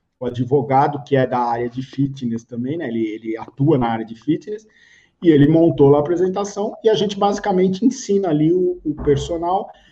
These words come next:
a legalizar os vários aspectos da sua carreira. Porque, ainda hoje isso é verdade, né? O cara sai da faculdade, ele vai,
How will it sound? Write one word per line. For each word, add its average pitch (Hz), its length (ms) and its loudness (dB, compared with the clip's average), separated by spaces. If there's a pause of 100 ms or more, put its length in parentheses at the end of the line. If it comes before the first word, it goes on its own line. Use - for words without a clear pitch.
(120)
a 185 120 6
legalizar 208 1300 6 (640)
os 196 280 -6
vários 175 420 2
aspectos 185 580 -2
da 196 140 -4
sua 202 560 -4
carreira. 220 560 -4 (600)
Porque, 196 800 2
ainda 147 380 6
hoje 135 320 6
isso 135 160 -2
é 131 40 2
verdade, 131 720 -2
né? 131 120 -2
O 147 80 -4
cara 190 180 -6
sai 214 160 -8
da 190 100 -2
faculdade, 135 560 -4
ele 156 120 -4
vai, 240 220 -2